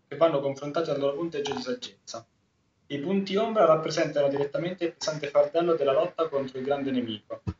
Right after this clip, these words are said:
Ven-, vengono acquisiti assistendo a troppo dolore, viaggiando attraverso territori degradati,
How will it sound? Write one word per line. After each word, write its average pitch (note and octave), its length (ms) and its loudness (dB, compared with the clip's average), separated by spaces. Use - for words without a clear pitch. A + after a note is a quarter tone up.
Ven-, F3 380 6
vengono D#3+ 400 8
acquisiti D#3 440 -2
assistendo E3 500 4
a C#3 60 6
troppo C#3 300 0
dolore, F3+ 440 6
viaggiando C#3+ 460 4
attraverso C#3+ 440 2
territori C3 420 4
degradati, C3 720 2